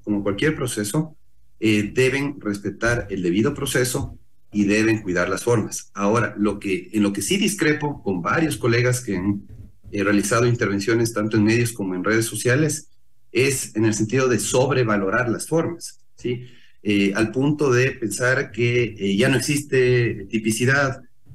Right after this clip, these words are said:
en este caso se debe caer el juicio político, es nulo el juicio político. No, no, yo no creo que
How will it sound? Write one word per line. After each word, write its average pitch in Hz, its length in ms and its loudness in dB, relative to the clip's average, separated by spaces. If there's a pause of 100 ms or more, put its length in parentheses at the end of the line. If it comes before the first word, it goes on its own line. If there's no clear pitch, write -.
en 113 100 0
este 120 180 0
caso 123 240 0
se 117 120 0
debe 117 160 2
caer 135 420 2
el 117 220 2
juicio 123 240 -4
político, 120 800 2
es 110 220 4
nulo 156 280 4
el 123 60 -2
juicio 127 200 -8
político. 131 460 -6
No, 143 140 0
no, 87 320 -2
yo 131 160 -4
no 127 120 -2
creo 120 260 2
que 92 260 -4